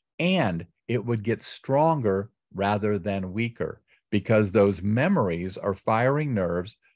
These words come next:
that fire together, so they wire together. So if you wanna stop having that, you need to start stimulating a completely, a totally different set of nerves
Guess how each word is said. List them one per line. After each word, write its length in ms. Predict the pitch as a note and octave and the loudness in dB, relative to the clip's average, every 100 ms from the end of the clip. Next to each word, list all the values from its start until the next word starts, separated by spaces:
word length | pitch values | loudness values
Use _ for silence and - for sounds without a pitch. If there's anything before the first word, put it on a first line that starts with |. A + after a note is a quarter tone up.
| _ | _
that 220 | F2+ E2 | -10 -4
fire 320 | - G#2 B2+ C#3+ | 2 4 4 2
together, 520 | D3+ B2+ G2+ G2+ G#2 | -2 2 2 2 0
so 180 | - G2 | -2 -2
they 180 | E2+ | -2
wire 460 | E2+ E2+ A2 C#3 C3+ | -4 0 2 2 0
together. 540 | A#2 F2 D#2+ C#2+ - _ _ _ | -2 -6 -6 -6 -12 _ _ _
So 500 | - F3+ E3+ G2+ A2+ _ _ | -2 2 4 4 0 _ _
if 140 | G#2+ | -4
you 100 | B2 | -2
wanna 200 | C3 C3+ | 0 0
stop 560 | B2 - - C#3+ D3+ A#2 A2+ - | -4 -10 -8 -4 -4 -4 -16 -16
having 420 | - D3+ G3+ C3+ | -4 0 0 0
that, 280 | G#2 G2+ - _ _ _ | 0 -2 -4 _ _ _
you 160 | G2+ A2 | -4 -2
need 380 | A2 C3 D#3 D3 | 0 -2 -4 -4
to 240 | A#2+ G2 - _ _ _ _ _ _ | -4 -4 -12 _ _ _ _ _ _
start 500 | - - C3+ D3+ - | -8 2 4 4 0
stimulating 800 | - - G3 A3 A2 G2 G2+ G#2 | -14 -4 -2 0 2 0 0 -4
a 120 | A#2 | -6
completely, 960 | A#2 B2 A#2 - G3+ A#3 A3+ F2+ C2+ - _ _ | -4 -6 -6 -8 -2 -2 -2 -8 -10 -14 _ _
a 140 | A#2 B2+ | -4 -4
totally 600 | - - F3 G3+ F#3+ F3+ | -4 2 4 6 6 4
different 540 | C3+ D#3+ E3+ A2+ G#2 - _ _ | 2 0 2 0 0 -2 _ _
set 300 | - A#2+ A#2 | 0 2 4
of 140 | A#2 | 2
nerves 520 | B2+ G3 A#2 C#2+ - | 0 0 -2 -4 -12